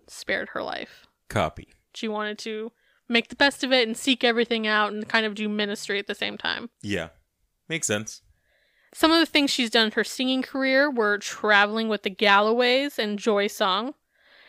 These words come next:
Speaker 1: neither of which mean fucking anything to me, but maybe they
Speaker 2: <laughs>
Speaker 1: mean something to somebody listening.
Speaker 2: Right.
Speaker 1: All I know is the Galloways used to be called something else, and then it's like a husband and wife. I had to look these people up, and I'm like, "Yep, nope, not ringing any bells."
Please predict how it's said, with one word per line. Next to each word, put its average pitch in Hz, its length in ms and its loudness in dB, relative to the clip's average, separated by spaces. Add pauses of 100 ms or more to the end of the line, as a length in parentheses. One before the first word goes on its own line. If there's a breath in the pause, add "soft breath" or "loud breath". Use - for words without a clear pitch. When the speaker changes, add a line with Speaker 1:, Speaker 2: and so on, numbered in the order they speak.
(260 soft breath)
Speaker 1:
neither 214 340 2
of 208 120 -2
which 208 260 -2
mean 208 280 -2
fucking 220 540 -2
anything 247 480 2
to 233 100 -4
me, 226 220 2
but 277 180 6
maybe 285 260 8
they 311 160 8
Speaker 2:
<laughs> - 20 4
Speaker 1:
mean 285 220 4
something 269 400 4
to 247 80 0
somebody 226 580 2
listening. 202 500 -4 (120)
Speaker 2:
Right. 92 320 0 (540)
Speaker 1:
All 262 140 8
I 277 100 8
know 269 80 6
is 247 100 4
the 240 60 -4
Galloways 226 520 6
used 220 140 -4
to - 40 -14
be 226 40 -8
called 214 240 -2
something 214 340 -6
else, 202 320 -4
and 214 140 -4
then 208 340 -2
it's 214 120 -8
like 247 100 0
a 226 60 0
husband 233 260 -2
and 214 100 -2
wife. 202 460 -2 (180)
I 233 100 6
had 277 80 4
to 233 60 2
look 208 180 -4
these 214 140 -2
people 208 240 -6
up, 208 140 0
and 214 60 -4
I'm 208 60 -2
like, 208 140 0
"Yep, 285 200 6
nope, 262 200 4
not 247 200 4
ringing 262 180 2
any 262 160 4
bells." 196 260 2